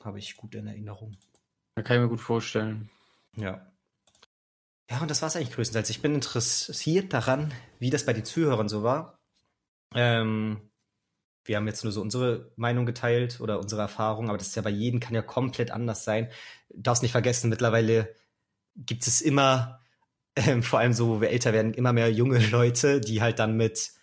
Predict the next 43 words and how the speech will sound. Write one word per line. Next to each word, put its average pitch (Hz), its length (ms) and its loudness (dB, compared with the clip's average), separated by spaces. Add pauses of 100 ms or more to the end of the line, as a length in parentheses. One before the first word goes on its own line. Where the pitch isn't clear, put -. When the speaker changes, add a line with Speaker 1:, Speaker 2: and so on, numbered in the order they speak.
(300)
Speaker 1:
Nintendo 120 380 2
D 110 100 0
S 123 220 2
oder 117 120 2
sogar 110 220 0
drei 113 360 2
D 127 140 2
S 113 180 0
oder 110 140 2
P - 240 -2
S 113 160 2
vier 131 560 0 (100)
größtenteils 107 420 -4
aufgewachsen 104 600 -8
sind 101 180 -8
und 98 100 -8
so. 98 80 -8
Und 101 80 -8
das 98 80 -6
ist - 60 -8
dann 101 100 -8
halt 104 100 -2
Speaker 2:
Ja. 104 120 0
Speaker 1:
auch 104 160 -10
crazy. 101 460 -6 (600)
Ich - 80 -10
meine, 131 100 2
damit 135 200 4
verbinden 127 300 2
wir 120 120 4
auch 120 100 0
unsere 113 260 0
Zeit, 113 240 2
aber 101 140 -2
halt 101 140 -4
eher 104 120 -2
so 104 80 -4
diese 95 540 -6 (220)
Teenager-Zeit 104 680 -4
und 95 60 -8
nicht 95 160 -12
diese 98 180 -10
Kindheit. 107 420 -10